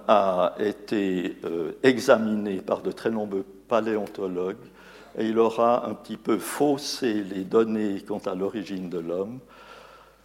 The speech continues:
Maintenant, on ne sait pas qui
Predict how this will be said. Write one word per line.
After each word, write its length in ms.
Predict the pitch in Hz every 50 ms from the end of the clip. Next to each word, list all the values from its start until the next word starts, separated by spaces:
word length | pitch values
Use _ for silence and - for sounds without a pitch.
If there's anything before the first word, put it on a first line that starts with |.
| _ _ _ _ _ _ _ _ _ _ _ _ _ _ -
Maintenant, 300 | 110 127 - 160 135 127
on 60 | 135
ne 40 | 135
sait 220 | - - 160 151
pas 500 | - - - 143 135 127 120 - - - - -
qui 380 | 190 180 175 160 147 123 117